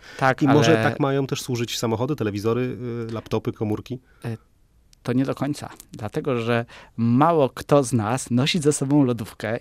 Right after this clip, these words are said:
Speaker 1: i jak sobie kupi nowy model, to pokazuje wszystkim znajomym i też, e, że tak powiem, lodówkę jak się kupuje, no to raz na siedem, osiem lat. No, bardzo często, dopóki się nie zepsuje, a nie co rok czy co dwa lata. I jak wychodzi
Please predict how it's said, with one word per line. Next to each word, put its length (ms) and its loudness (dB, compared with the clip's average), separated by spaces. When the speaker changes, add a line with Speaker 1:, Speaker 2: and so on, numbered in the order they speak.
Speaker 1:
i 40 2
jak 160 0
sobie 200 0
kupi 260 -4
nowy 280 4
model, 440 4
to 80 -2
pokazuje 520 4
wszystkim 400 2
znajomym 760 8
i 320 10
też, 320 6
e, 640 8
że 140 0
tak 160 0
powiem, 440 6
lodówkę 440 6
jak 180 8
się 140 -2
kupuje, 460 0
no 120 6
to 160 2
raz 240 4
na 140 2
siedem, 360 4
osiem 280 2
lat. 160 0
No, 140 2
bardzo 280 6
często, 280 2
dopóki 340 -2
się 120 4
nie 120 4
zepsuje, 520 4
a 100 6
nie 280 6
co 200 2
rok 220 6
czy 140 -8
co 140 4
dwa 240 8
lata. 480 8
I 80 0
jak 180 4
wychodzi 540 4